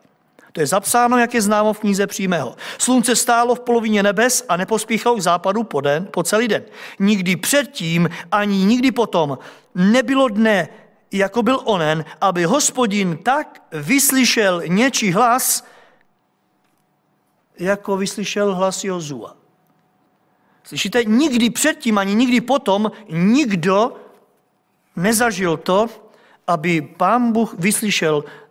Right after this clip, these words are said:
něčí hlas z řad lidí, jako tomu bylo u Jozua. Takže znovu chci položit důraz na to, že Jozue byl garantem v Izraeli ve všech směrech. Jak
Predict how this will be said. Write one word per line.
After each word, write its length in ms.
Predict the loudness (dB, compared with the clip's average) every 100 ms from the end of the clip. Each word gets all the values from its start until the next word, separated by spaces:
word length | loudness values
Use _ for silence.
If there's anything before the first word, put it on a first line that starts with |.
| _ _ _ _ _ _
něčí 340 | -4 -2 -2 -2
hlas 480 | -2 -4 -8 -12 -14 _ _ _
z 120 | -8
řad 200 | -4 -2
lidí, 340 | -2 -2 -2 -2
jako 280 | -4 -6
tomu 200 | -10 -6
bylo 120 | -4 -4
u 120 | -2
Jozua. 440 | -4 -4 -10 -16 -20 _ _ _ -16 -16 -4
Takže 400 | -2 0 2 0 -4
znovu 340 | -10 -4 -2 -2
chci 180 | -2 -2
položit 300 | 0 2 2
důraz 280 | 2 0
na 80 | 0
to, 160 | 0 0
že 160 | 0
Jozue 380 | 0 0 0 0
byl 240 | 0 -2 -2
garantem 960 | -4 0 2 2 0 -2 -4 -4 -6 -8 -14
v 60 |
Izraeli 600 | -4 0 0 2 2 0
ve 120 | 0 -2
všech 240 | -4 -6
směrech. 480 | -2 -2 -4 -8 -20 _ _ _ _ -16 -6
Jak 580 | -2 0 -2 -2 -10